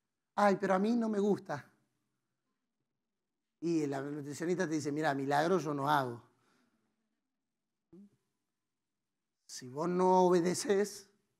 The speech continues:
no esperes resultados. La única dis-, distancia que existe entre lo que Dios habla y lo que yo veo es una palabra, obediencia.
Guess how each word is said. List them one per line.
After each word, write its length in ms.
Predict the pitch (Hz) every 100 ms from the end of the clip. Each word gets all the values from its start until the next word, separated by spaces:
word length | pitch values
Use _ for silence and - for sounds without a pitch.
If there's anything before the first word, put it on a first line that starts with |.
| _ _ _ _
no 180 | 151 165
esperes 720 | 131 220 220 196 165 - - _ _ _ _ _ _ _ _ _ _ -
resultados. 840 | 170 - 156 156 147 123 117 _ _ _ _ _ _ _ _ _ _ _ _ _ _ _ _ _ _ _ _ _ -
La 180 | 175 185
única 380 | 262 294 247 202
dis-, 360 | 196 - - -
distancia 580 | 175 - 226 220 214
que 100 | -
existe 440 | 180 - 202 - 170
entre 240 | 160 156
lo 160 | 160 139
que 100 | 160
Dios 320 | 196 208 -
habla 240 | 175 160
y 60 | 151
lo 160 | 151 143
que 120 | 147
yo 200 | 180 185
veo 400 | 214 247 190 - _
es 160 | 160 190
una 200 | 180 151
palabra, 440 | 156 127 120 120 _ _ _ _ _
obediencia. 560 | 160 156 143 131 -